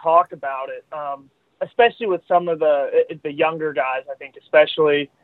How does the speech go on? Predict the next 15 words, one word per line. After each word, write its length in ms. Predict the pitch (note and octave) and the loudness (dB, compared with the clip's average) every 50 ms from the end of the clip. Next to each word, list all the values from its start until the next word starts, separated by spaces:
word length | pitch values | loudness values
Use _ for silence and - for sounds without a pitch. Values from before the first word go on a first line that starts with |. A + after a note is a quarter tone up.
| _ _ _ _ - | _ _ _ _ 2
and 280 | D#3+ E3 D#3+ D#3+ D#3+ F3 | 4 6 6 4 4 2
younger 180 | F#3+ G3 G3 | 2 2 4
guys 200 | F#3 G3 F#3 F3 | 6 4 4 4
from 120 | - F3 F3 | 4 4 4
other 160 | F3+ F3+ E3+ | 4 4 2
parts 300 | - E3+ E3+ E3+ E3+ - | 0 0 0 0 0 -4
of 60 | D3+ | -12
the 80 | - - | -16 -16
country. 720 | - - C#3+ C#3+ D3+ D#3 C#3 - - C3+ A#2+ G#2+ F#2+ - | -16 -8 -6 -6 -6 -6 -10 -16 -18 -20 -20 -20 -18 -10
If 140 | - C3+ - - | -10 -10 -10 -6
we're 60 | C3+ | -4
gonna 220 | D3+ C#3+ C#3+ C3+ | -2 0 0 -2
get 280 | B2+ D3+ D3 C#3 C3 - | 0 2 2 2 2 0
really 300 | C#3 D3 D#3 D#3+ D3+ C#3+ | 0 2 2 2 2 0
specific, 480 | - - C#3 - D#3+ D3+ D3 D3+ D3 | -4 -8 0 4 4 4 4 4 2